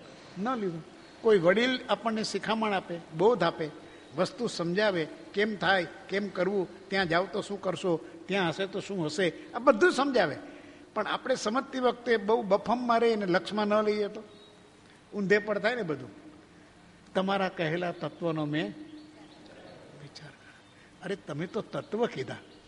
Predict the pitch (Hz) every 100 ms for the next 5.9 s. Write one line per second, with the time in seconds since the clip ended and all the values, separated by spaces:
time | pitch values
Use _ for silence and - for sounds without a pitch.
0 | - - 170 156 151 - 190 190 208 -
1 | 185 208 214 214 208 202 208 226 202 180
2 | - - - - 226 185 185 220 330 339
3 | 277 160 - - - - - - - -
4 | - - - - - - - - - -
5 | 185 175 165 156 180 208 208 196